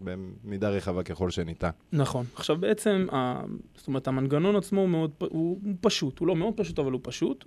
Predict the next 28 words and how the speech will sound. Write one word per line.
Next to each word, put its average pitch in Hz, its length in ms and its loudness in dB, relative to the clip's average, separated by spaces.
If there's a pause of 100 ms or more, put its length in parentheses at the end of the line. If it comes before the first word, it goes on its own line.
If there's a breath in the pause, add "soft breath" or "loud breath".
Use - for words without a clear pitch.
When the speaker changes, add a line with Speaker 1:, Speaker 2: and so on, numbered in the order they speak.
(100)
Speaker 2:
הוא 131 420 2
לא 151 100 6
בחירה 147 320 0
בפתק 123 460 -4
אחד, 170 280 -2
כמו 139 140 -6
שאנחנו 127 280 -8
בוחרים 120 360 -4
את 117 160 -10
ה-, - 220 -12 (180)
את 135 120 -4
המפלגה 123 840 -2
לרשימות 123 560 -8
הארציות 120 480 -6
שלנו 175 320 -2
בבחירות 120 420 -4
הכלליות, 123 560 -4 (600 loud breath)
אלא 151 140 0
אנחנו 151 200 0
בוחרים 160 320 2
בבחירה 139 460 0
ישירה 127 440 -2 (200)
את 123 140 -12
ראש 123 260 -6
הרשות 170 340 -6
שלנו, 240 360 -4 (160)
ובפתק 151 580 -4
נוסף 226 500 -6